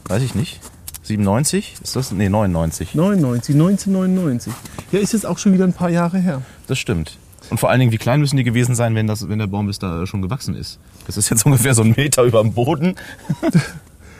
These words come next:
Speaker 2: Ja.
Speaker 1: Ja. Aber das ist ja, ist ja auch komisch, oder? So ein,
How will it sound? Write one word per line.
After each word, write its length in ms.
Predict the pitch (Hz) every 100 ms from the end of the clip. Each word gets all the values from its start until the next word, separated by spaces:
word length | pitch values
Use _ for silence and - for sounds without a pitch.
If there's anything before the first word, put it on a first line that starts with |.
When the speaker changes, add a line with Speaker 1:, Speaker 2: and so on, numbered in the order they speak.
| - -
Speaker 2:
Ja. 380 | 202 233 127 107 98
Speaker 1:
Ja. 200 | 113 95 - - - -
Aber 320 | 113 135 165
das 100 | 147
ist 80 | 143
ja, 100 | 139 -
ist 260 | 95 78 -
ja 60 | 76
auch 160 | 113
komisch, 300 | - 85 78
oder? 180 | 78 131
So 80 |
ein, 80 | 123